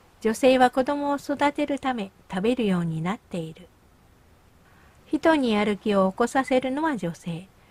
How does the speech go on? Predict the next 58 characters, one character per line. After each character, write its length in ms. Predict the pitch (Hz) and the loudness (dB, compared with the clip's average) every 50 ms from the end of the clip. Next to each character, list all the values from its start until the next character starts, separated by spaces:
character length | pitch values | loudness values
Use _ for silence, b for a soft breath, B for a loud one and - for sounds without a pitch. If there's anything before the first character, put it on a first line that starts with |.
| b b b b b b b _ | b b b b b b b _
コ 140 | - 214 | -2 0
ミ 100 | 226 262 | 2 2
ュ 40 | 277 | 0
ニ 100 | 285 285 | 0 -2
ケ 180 | - - 285 285 | 0 4 4 4
ー 40 | 277 | 4
シ 120 | - 294 | 4 0
ョ 60 | 277 | 0
ン 120 | 277 269 269 | 0 0 -2
能 180 | 277 285 294 269 | 0 0 2 2
力 260 | 269 240 - - 269 | 0 0 0 -2 -2
が 140 | 269 254 - | -2 -2 -2
高 340 | - 185 180 - - 175 | -4 -10 -10 -10 -10 -12
い。 80 | 160 170 180 - - - - b b b b b b b b b | -12 -12 -14 -20 -20 -20 -20 b b b b b b b b b
左 320 | _ - - - 247 220 220 | _ -20 -8 -2 0 0 2
脳 360 | 233 247 262 269 277 262 254 - | 4 4 4 4 4 2 0 -2
右 120 | 233 240 254 | -4 -4 -2
脳 220 | 254 254 247 247 | -2 -2 -2 -2
の 140 | 240 240 226 | -2 -2 -4
使 300 | - - - - 233 226 | -6 -8 -4 -2 -2 -2
い 80 | 226 | -2
方 300 | - - 233 226 - 220 | -4 -6 -6 -4 -4 -4
の 180 | 214 208 202 202 - - | -2 -4 -6 -8 -10 -8
バ 160 | 180 170 170 | -6 -4 -2
ラ 180 | 185 202 220 240 | 0 0 -2 -2
ン 60 | 247 | -4
ス 160 | - - 247 | -6 -8 -4
が 140 | 240 247 262 | -2 -2 -2
良 180 | 254 226 180 165 | -2 -2 -4 -6
い。 100 | 175 185 - - - - - - - - - - - - - - | -6 -12 -18 -20 -20 -20 -20 -20 -20 -20 -20 -20 -20 -20 -16 -2
相 220 | - 262 294 302 - | 0 2 2 2 2
手 140 | 247 214 196 | 0 0 0
の 120 | 180 175 | -2 -4
気 140 | - - 190 | -4 -2 -2
持 120 | 185 196 185 | -2 -2 -2
ち 120 | - 269 | -4 -10
も 120 | 277 294 | -10 -10
考 140 | 294 - 254 208 190 180 180 | -8 -6 -6 -4 -4 -4 -4
え 160 | 175 165 165 | -4 -6 -6
て 160 | - - 165 | -8 -10 -12
い 140 | 160 165 165 | -10 -10 -12
る。 120 | - 170 175 - - - _ _ _ _ - _ _ _ _ | -14 -16 -20 -20 -20 -20 _ _ _ _ -20 _ _ _ _
脳 300 | 208 226 247 254 254 254 | -2 0 2 2 2 2
量 260 | 254 254 247 240 240 | 4 4 2 2 2
が 140 | 233 285 285 | 0 -2 -4
太 320 | 269 - - - 175 160 170 | -4 -10 -12 -10 -10 -10 -10
い。 60 | 185 - - _ _ - - - - _ - - - - - _ _ _ _ _ | -14 -20 -20 _ _ -20 -20 -20 -20 _ -20 -20 -20 -20 -20 _ _ _ _ _
男 220 | - 233 254 277 | 0 0 0 0
性 240 | 277 - 302 285 285 | -2 0 0 2 4
は 140 | 269 262 262 | 4 2 0
一 260 | - - - 311 320 | 0 -2 -2 -2 -2
つ 120 | - - 320 | -2 -2 -4
の 120 | 302 277 | -4 -2
こ 140 | - 277 262 | -2 -2 -2
と 140 | - 269 277 | -2 -4 -4
に 160 | 285 294 277 | -4 -6 -8
集 260 | - - 190 175 165 | -6 -6 -6 -6 -6
中。 300 | - - - 160 160 | -8 -10 -12 -12 -12